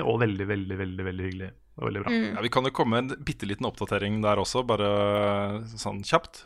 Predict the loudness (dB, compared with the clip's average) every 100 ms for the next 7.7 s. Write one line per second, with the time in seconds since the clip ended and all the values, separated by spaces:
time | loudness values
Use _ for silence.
0 | -2 2 4 4 2 -2 -4 -4 0 0
1 | 2 0 -2 -4 -6 -4 -4 -2 -2 -4
2 | -4 -4 -4 -6 _ _ -20 -20 -20 _
3 | -6 -2 0 0 0 2 0 0 0 0
4 | -2 0 2 2 4 4 2 -2 0 2
5 | 2 0 0 -2 -2 -2 -4 -8 -8 -6
6 | -4 -4 -4 -6 -10 -18 -20 -20 -18 -14
7 | -12 -10 -2 0 -2 -6 -16